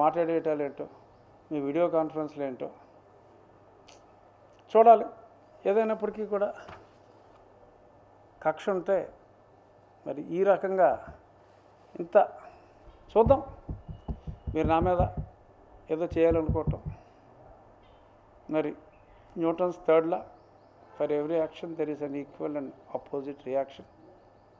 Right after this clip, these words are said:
చూద్దాం నా రియాక్షన్ ఏంటో కూడా. మీరు ఇలాగే కంటిన్యూ అయితే నా రియాక్షన్ కూడా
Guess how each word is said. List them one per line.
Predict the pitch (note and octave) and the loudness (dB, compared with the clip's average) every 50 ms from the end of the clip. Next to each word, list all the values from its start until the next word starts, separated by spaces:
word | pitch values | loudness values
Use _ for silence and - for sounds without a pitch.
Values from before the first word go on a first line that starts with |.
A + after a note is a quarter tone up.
| - - - _ - | -20 -20 -20 _ -2
చూద్దాం | - F#3 F3+ F#3+ G#3+ - - - - - - - - - - G3+ C#3+ | -2 -2 -2 -2 -10 -12 -12 -20 -20 -20 -20 -20 -20 -20 -10 -2 0
నా | D3+ D#3+ E3 | 2 2 2
రియాక్షన్ | E3 E3+ E3 E3 E3 E3 D#3+ D#3+ | 2 0 0 -2 -6 -8 -8 -8
ఏంటో | D#3 D3+ - D#3 D3 | -6 -4 -6 -4 -4
కూడా. | D3+ D3+ D3+ - - - - - - - - - - - - - - - - - - - | -4 -6 -6 -10 -12 -20 -20 -20 -20 -20 -20 -20 -20 -20 -20 -20 -20 -20 -20 -20 -8 -4
మీరు | D#3+ D3+ D3 C#3 | -2 -2 0 2
ఇలాగే | D3 D3+ D3+ E3+ D#3+ - | 0 0 0 -2 -6 -6
కంటిన్యూ | - D3 C#3+ D3 D3 D3 D3 C#3 | -6 -6 -6 -4 -4 -4 -4 -6
అయితే | C3+ B2+ - - - - - - - - _ - _ _ _ _ - - - - - - _ _ - - | -8 -10 -14 -18 -18 -18 -20 -20 -20 -20 _ -20 _ _ _ _ -20 -20 -20 -20 -20 -20 _ _ -8 -4
నా | C#3+ D3+ D3 D3 | -2 -2 -2 0
రియాక్షన్ | D3+ D3+ D3 D3 - D#3+ C#3+ C#3 D3 | -2 -4 -4 -6 -10 -10 -8 -4 -4
కూడా | C#3+ C#3+ C#3+ | -2 -2 -2